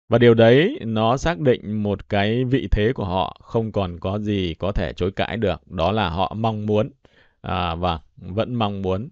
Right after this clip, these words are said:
là các nước chư hầu của người Mỹ. Vâng, bài phát biểu của Putin rất là, là một con người rất là kín tiếng, đúng không ạ? Kiệm lời và ăn nói rào trước đón sau.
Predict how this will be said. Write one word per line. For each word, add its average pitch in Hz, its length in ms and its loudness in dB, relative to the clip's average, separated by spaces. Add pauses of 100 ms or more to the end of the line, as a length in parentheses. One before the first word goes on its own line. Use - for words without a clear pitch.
(340)
là 101 560 0
các 104 160 -6
nước 110 200 -6
chư 92 140 -6
hầu 82 240 -6
của - 160 -12
người 78 160 -8
Mỹ. 85 240 -6 (1040)
Vâng, 92 200 -8
bài 90 160 -2
phát 101 120 -6
biểu 95 260 -4
của 78 160 -6
Putin 92 480 -4
rất 135 180 0
là, 80 960 -2 (800)
là 98 60 -4
một 104 120 -2
con 110 200 0
người 101 240 2
rất 117 180 -2
là 101 240 -2
kín 110 320 -4
tiếng, 135 400 2
đúng 98 120 -4
không 107 180 -6
ạ? - 60 -20 (220)
Kiệm 151 240 2
lời 104 560 0 (360)
và 101 200 -2
ăn 113 240 -2
nói 110 220 0
rào 110 240 0
trước - 220 -4
đón 101 200 -2
sau. 107 220 -2